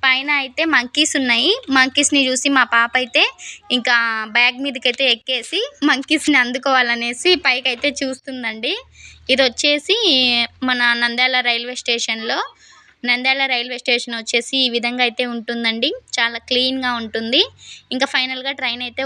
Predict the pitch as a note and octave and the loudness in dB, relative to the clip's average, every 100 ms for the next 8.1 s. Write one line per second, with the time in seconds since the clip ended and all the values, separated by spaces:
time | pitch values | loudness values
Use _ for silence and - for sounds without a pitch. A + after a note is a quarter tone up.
0 | B3 A3+ B3 B3 A#3 A#3 D4+ G#4 _ A#3 | -4 -4 -2 -2 -4 -2 -2 -2 _ -6
1 | A#3 A#3 A3 A#3 A3+ A3 B3 A#3+ A3 A3+ | -2 -2 -2 -4 -4 -2 0 0 -2 -4
2 | - A3 G#3+ D4 A#4+ - - - - B3 | -2 -2 -2 -8 -8 -14 -20 -20 -8 -4
3 | B3+ B3 B3 A#3+ B3+ C4+ B3 A#3 A#3 B3+ | 0 2 2 2 -2 -4 -4 -4 -4 -4
4 | B3 A#3 A3 A#3 A#3 A3+ A3+ A3 G#3+ G#3+ | -2 0 0 -2 -6 -6 -2 0 0 0
5 | A#3 A3 - F4 C5 - - - B3+ B3+ | 0 0 0 -2 -2 -14 -18 -8 -2 0
6 | B3 B3 A#3+ B3+ A#3 A#3 A#3+ B3 A#3+ A3 | 0 -2 0 0 2 0 0 -4 -10 -6
7 | A#3 A3+ - A3+ G#3 G#3 A3 A3+ A3 A3+ | -4 -2 -2 0 0 0 -2 0 2 2